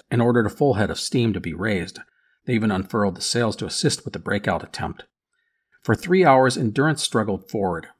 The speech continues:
but she was so gripped by the ice, she didn't even move a foot. The truth is that Endurance had run into some bad luck. There was a strong and steady wind from the north, and it was pressing the ice, along with Endurance, toward the coast. Only a strong southerly gale could free Endurance now.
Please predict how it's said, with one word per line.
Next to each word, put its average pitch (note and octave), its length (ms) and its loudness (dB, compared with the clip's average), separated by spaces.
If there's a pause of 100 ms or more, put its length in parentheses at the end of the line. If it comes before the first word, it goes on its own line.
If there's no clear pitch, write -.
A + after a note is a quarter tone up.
but G2+ 100 -2
she - 160 -2
was A2+ 180 -2
so B2+ 200 0
gripped B2+ 260 0
by D3 140 0
the E3 120 0
ice, G2 280 -2 (160)
she G#2+ 160 -4
didn't A2 300 2
even A2 260 2
move F2+ 180 -4
a - 80 -12
foot. - 400 -10 (1080)
The C#3+ 80 4
truth C#4+ 280 6
is A3+ 140 4
that D3+ 160 6
Endurance C3 460 4
had A2+ 200 0
run A2 160 4
into A2+ 160 0
some G#2+ 200 -2
bad F2+ 360 -4
luck. F#2+ 300 -2 (340)
There A2 160 2
was G#2+ 140 -2
a A2+ 60 -4
strong A2+ 500 0
and G#2 100 -4
steady A2 300 -2
wind G2+ 260 0
from G#2+ 140 0
the A2+ 80 0
north, E2+ 340 -2 (100)
and A#2+ 120 0
it - 20 2
was D3 140 -2
pressing E3+ 400 0
the G#2+ 100 -2
ice, F#2+ 360 -2 (140)
along F2 240 -2
with D#2+ 140 -10
Endurance, A2 640 -4
toward F2 240 -6
the - 60 -14
coast. - 520 -4 (720)
Only A#2+ 200 0
a - 60 -6
strong F2+ 300 -2
southerly C#3 480 2
gale G2 280 0
could - 180 -4
free G2 160 -2
Endurance F2 460 -6
now. G2 420 -2